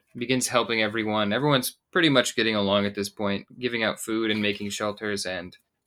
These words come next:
eventually there is a, one of the big changing factors that kinda makes life harder and makes people descend kind of quickly into this hostile mood is, I believe there's a cat,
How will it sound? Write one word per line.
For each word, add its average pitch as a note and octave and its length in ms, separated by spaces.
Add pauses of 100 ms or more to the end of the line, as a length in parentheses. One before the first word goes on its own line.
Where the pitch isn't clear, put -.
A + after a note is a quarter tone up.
eventually A#2+ 640
there G#2+ 260
is G#2 420
a, G2 560 (220)
one C#3+ 140
of D3+ 40
the C#3 80
big C3 220
changing A#2+ 380
factors G#2+ 360
that G2+ 140
kinda G#2+ 160
makes G#2+ 460 (160)
life A#2+ 320
harder A2+ 380
and G2+ 100
makes G#2+ 200
people G#2+ 240
descend G#2 520
kind G2+ 200
of G2+ 120
quickly G2+ 520 (380)
into G#2+ 220
this G2+ 200
hostile G#2 480
mood G#2+ 360
is, F#2+ 320 (500)
I A2+ 60
believe B2 320
there's B2 240
a G2+ 100 (140)
cat, D3 440